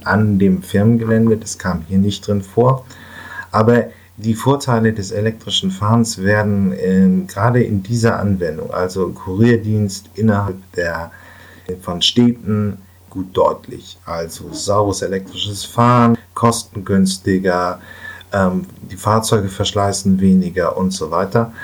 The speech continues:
Man muss natürlich, wenn man jetzt gleich diese, ähm, Erfolgsgeschichte sich anhört, äh, anhört,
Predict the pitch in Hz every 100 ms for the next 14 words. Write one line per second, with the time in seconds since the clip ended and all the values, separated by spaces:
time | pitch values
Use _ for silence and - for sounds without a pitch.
0 | - - - - 95 113 151 - 170 -
1 | 135 127 - 98 107 104 101 - - 95
2 | 95 92 - 98 95 95 92 - 90 85
3 | 85 82 87 85 - - - - 107 110
4 | - - - 101 - 90 92 - 113 117
5 | 117 - - - 95 92 - 107 107 117